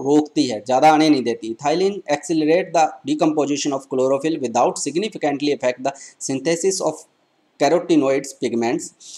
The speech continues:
इथाइलिन जो है वो एक एक्सिलरेट्स का काम करती है, मतलब इथाइलिन उस चीज़ प्रोसेस को बढ़ा देती है,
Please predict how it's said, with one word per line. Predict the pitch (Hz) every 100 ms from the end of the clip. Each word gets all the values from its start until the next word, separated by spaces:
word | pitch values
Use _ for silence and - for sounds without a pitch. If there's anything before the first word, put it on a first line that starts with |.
| - _
इथाइलिन | - 151 156 180 214 233
जो | 220 202
है | 208 214 _ _ -
वो | 165
एक | - 202 - _ -
एक्सिलरेट्स | 170 180 - 233 185 175 190 185
का | 185 170
काम | 143 131 120
करती | 117 107 117
है, |
मतलब | 135 165
इथाइलिन | 151 151 160 170
उस | 165 151 _ -
चीज़ | 156
प्रोसेस | 151 135 135 135 160 - - -
को | 151 170
बढ़ा | 135 120 120 139
देती | 175 143 - 120
है, | 110